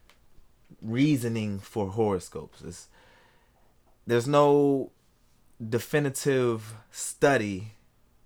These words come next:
I mean, there's been extensive studies on horoscopes, but there's, they find nothing. According to scientists, you know what I'm saying? Nothing equals up. It's just really, it's the same as chance.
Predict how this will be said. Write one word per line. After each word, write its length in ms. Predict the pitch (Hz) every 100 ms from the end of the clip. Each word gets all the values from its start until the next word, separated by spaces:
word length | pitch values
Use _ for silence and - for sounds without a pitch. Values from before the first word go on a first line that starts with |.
| _ _ _ _ _ _ -
I 60 | 143
mean, 140 | 156
there's 140 | 175 160
been 320 | 190 160 127 _ _ _ _ -
extensive 540 | - - 202 202 175
studies 420 | - 196 180 139
on 180 | 131 110
horoscopes, 480 | 117 107 - 113 104
but 160 | 113
there's, 240 | 127 117 - -
they 120 | 127
find 380 | - 151 139 135
nothing. 340 | 135 - 101
According 380 | 107 - 175 143
to 120 | 120
scientists, 640 | - 120 92 82 - 80 117
you 80 |
know 80 | 110
what 60 | 107
I'm 60 |
saying? 200 | 101 107
Nothing 440 | 120 127 123 110 101
equals 380 | 127 110 104 101
up. 200 | 98 104
It's 100 | 101
just 220 | 113 104
really, 460 | 110 117 113 110 - - - - - - - -
it's 200 | 113 -
the 100 | 117
same 320 | - 139 131
as 140 | 110
chance. 720 | - - 120 87 - - -